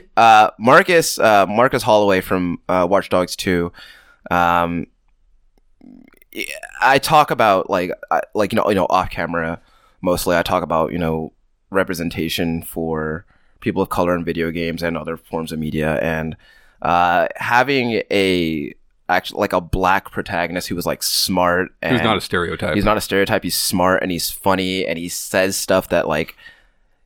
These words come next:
Speaker 1: a lot of his opinions mirrored mine. And I was like, and I almost at some points felt like, wow, this is, it's like a really awesome version of me in a video game. And that felt
Speaker 2: Sure.
Speaker 1: cool.
Speaker 2: It would have been very easy for them to make that character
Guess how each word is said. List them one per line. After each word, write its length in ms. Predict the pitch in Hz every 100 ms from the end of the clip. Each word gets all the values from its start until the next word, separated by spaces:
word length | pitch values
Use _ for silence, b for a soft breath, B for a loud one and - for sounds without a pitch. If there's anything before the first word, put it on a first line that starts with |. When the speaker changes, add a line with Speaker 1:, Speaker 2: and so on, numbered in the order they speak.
| _
Speaker 1:
a 80 | -
lot 220 | 113 147
of 80 | 151
his 140 | 143 120
opinions 520 | - 120 110 107 87
mirrored 280 | 92 98 92
mine. 340 | 92 92 92
And 40 | 87
I 40 |
was 200 | 90 87
like, 160 | 92 - - _
and 140 | - 98
I 120 | 101
almost 360 | 95 104 107 -
at 180 | 92 -
some 240 | - 98
points 300 | - 92 87
felt 140 | 87 -
like, 220 | 85 -
wow, 300 | 95 98 85
this 160 | 90
is, 180 | 104 90 B B -
it's 180 | -
like 220 | 139 143 - b b -
a 100 | 98
really 340 | 104 139 127
awesome 380 | 101 113 - 98
version 300 | 110 107 104
of 120 | 87
me 200 | 101 104
in 80 | 90
a 60 |
video 300 | 82 95 87
game. 200 | 76 73 76
And 80 | 85
that 120 | -
felt 120 | 101
Speaker 2:
Sure. 180 | 110 98
Speaker 1:
cool. 400 | 101 95 73 85 b b
Speaker 2:
It 80 | 135
would 100 | 156
have 80 | 160
been 140 | 156
very 260 | 131 135 131
easy 280 | 131 120 104
for 180 | - 101
them 320 | 98 95 95
to 600 | - 98 95 92 90 90 - -
make 340 | 101 101 95
that 240 | 104 98 -
character 800 | 98 98 98 - 90 87 85